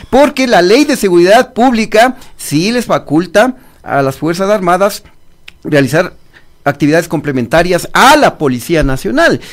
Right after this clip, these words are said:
Y es por eso que, mira, todos estos de-, días hemos visto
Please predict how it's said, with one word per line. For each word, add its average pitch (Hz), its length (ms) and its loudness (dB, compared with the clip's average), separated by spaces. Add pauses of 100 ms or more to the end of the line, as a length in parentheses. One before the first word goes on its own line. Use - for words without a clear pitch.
(100)
Y 240 120 -6
es 320 100 -4
por 220 200 0
eso 240 220 -2
que, 156 380 -2
mira, 156 480 0
todos 190 160 -2
estos 175 200 -4
de-, 165 200 -2
días 165 280 -2
hemos 156 260 -4
visto 160 440 -6